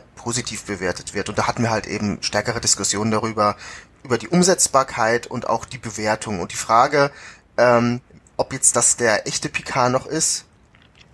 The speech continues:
oder ob's nur eine Kopie ist. Und da war auch neuerdings, habe ich einen Artikel gelesen aus dem amerikanischen Raum, ich weiß nicht mehr, ob es Trek Today oder Trek Movie war, dass diese Diskussion wohl auch in, äh, Amerika geführt worden ist, was interessant war, weil auf Memory Alpha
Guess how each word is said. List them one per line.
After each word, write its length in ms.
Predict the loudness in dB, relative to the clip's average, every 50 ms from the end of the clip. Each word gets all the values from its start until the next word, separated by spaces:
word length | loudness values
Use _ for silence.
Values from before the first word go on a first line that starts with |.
| -16 -6
oder 160 | -4 0 0 0
ob's 180 | 0 0 2 2
nur 100 | 2 2
eine 100 | 2 0
Kopie 400 | -4 -10 -10 -10 -10 -6 -4 -4
ist. 320 | -2 -2 0 -2 -4 -4 -8 -20 -20 -20 -20 -20 -20 _ _ _ -2
Und 420 | 2 4 4 4 4 0 0 2
da 100 | 2 4
war 120 | 6 4 4
auch 100 | 4 2
neuerdings, 600 | 2 4 4 4 4 2 0 2 2 0 0 -2
habe 200 | -4 -6 -6 -4
ich 120 | -4 -2
einen 180 | 0 2 2 2
Artikel 300 | 0 0 -4 -6 -6 -4
gelesen 420 | -4 -2 0 0 0 0 0 0
aus 180 | 0 0 0 0
dem 120 | -2 -2
amerikanischen 580 | -2 -2 -4 -4 -2 0 0 0 2 0 2 4
Raum, 180 | 4 4 4
ich 100 | 2 0
weiß 160 | 0 0 0
nicht 120 | 0 -2 0
mehr, 80 | -2
ob 60 | 0 2
es 160 | 0 0 0
Trek 260 | 0 -2 -2 -2 -4
Today 340 | -10 -8 -2 0 0 2 2
oder 120 | 2 0
Trek 260 | -2 -2 -4 -4 -2
Movie 320 | -2 -2 -2 -2 -2 -2 2
war, 220 | 4 4 4 2 0 -6 -16 -16 -16 -18 -20 -12 -2
dass 220 | 0 2 4 2 2
diese 200 | 0 -4 -4 -2
Diskussion 560 | -2 -4 -2 -2 -2 -2 0 0 0 0 0
wohl 140 | 0 -2 0 2
auch 260 | 2 2 2 0 -4
in, 380 | -6 -4 -2 -2 0 -2 -2
äh, 360 | 0 0 2 2 4 2 2 0
Amerika 420 | 0 2 4 4 4 4 2 -4 -8
geführt 360 | -6 -6 -2 -2 -2 0 0
worden 280 | 2 2 2 2 2 -2
ist, 220 | 0 0 -2 -2 -6 -16 -12 -6 -4
was 120 | -4 -2
interessant 480 | -2 -4 -4 -2 2 2 2 2 4 4
war, 140 | 4 6 6
weil 140 | 6 4
auf 220 | 4 2 0 0 0
Memory 340 | 2 2 2 2 2 0 0
Alpha 540 | 2 2 2 2 2 4 6 6 6 6